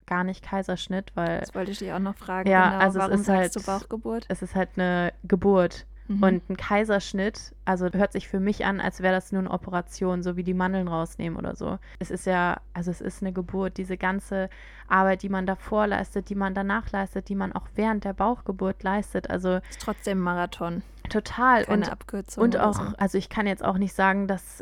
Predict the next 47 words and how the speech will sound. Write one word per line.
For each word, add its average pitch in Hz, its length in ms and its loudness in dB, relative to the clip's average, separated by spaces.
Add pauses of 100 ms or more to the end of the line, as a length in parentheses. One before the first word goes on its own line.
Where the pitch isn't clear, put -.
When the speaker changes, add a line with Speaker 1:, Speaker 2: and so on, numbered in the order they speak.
(100)
Speaker 1:
das 196 180 -2
bei 190 160 4
mir 190 140 0
schmerzfrei 196 640 -2
war, 185 180 0
weil 190 120 0
die 185 100 -2
Schmerzen, 190 480 -2
die 190 100 -2
man 190 200 0
dann 185 180 -2
zwar 185 220 -2
nicht 190 360 -2
während 196 360 0
der 190 80 -4
Geburt 208 420 -2
hat, 202 160 -6
hat 190 160 -6
man 180 220 -2
halt 185 180 -4
danach 185 400 0
bei 185 180 -2
der 180 120 -4
Narbenheilung 185 960 -4
und 175 160 -6
so 180 140 -8
weiter. 180 460 -2 (260)
Deshalb 185 300 -2
macht 185 180 -4
mich 185 100 -2
das, - 400 -8
also 180 160 -2
enttäuscht 180 460 0
mich 185 120 -6
das 180 160 -6
dann 180 200 -6
eher 180 420 -2 (140)
von 175 560 -4
anderen 185 320 2
Leuten, 170 420 -2
wenn 170 320 -6 (380)
sowas - 720 -6
in 180 140 0
die 175 100 -2
Richtung 175 400 -6
gesagt 170 500 -4
wird. 190 320 -2